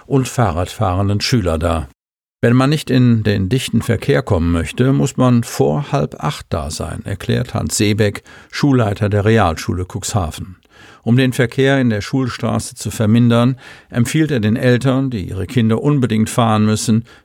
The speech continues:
diese im Bereich des Wochenmarktes oder der Rundturnhalle rauszulassen und abzuholen.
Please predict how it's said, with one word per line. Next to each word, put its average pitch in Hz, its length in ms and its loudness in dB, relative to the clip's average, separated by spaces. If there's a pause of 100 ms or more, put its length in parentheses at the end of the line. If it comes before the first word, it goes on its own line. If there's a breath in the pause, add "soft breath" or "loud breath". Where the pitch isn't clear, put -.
diese 131 540 2
im 117 140 0
Bereich 101 340 -2
des - 240 -8
Wochenmarktes 98 840 -2 (120)
oder 131 320 4
der 135 160 0
Rundturnhalle 98 880 0
rauszulassen 104 1000 0
und 117 360 -2
abzuholen. 90 920 -4